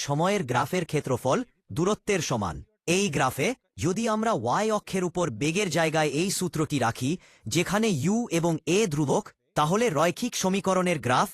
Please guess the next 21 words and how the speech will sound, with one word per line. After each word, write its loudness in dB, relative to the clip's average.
তৈরি 2
হবে, 2
যা 2
একটি 0
সরল 4
লেখা। -8
আর 4
যদি 0
আমরা 2
পাথর 0
থেকে -2
পাথরটি -2
ফেলে 0
দেই, 0
তাহলে 2
প্রাথমিক 0
বেগ 2
অর্থাৎ -2
ইউ 2
জিরো 0
হবে। -4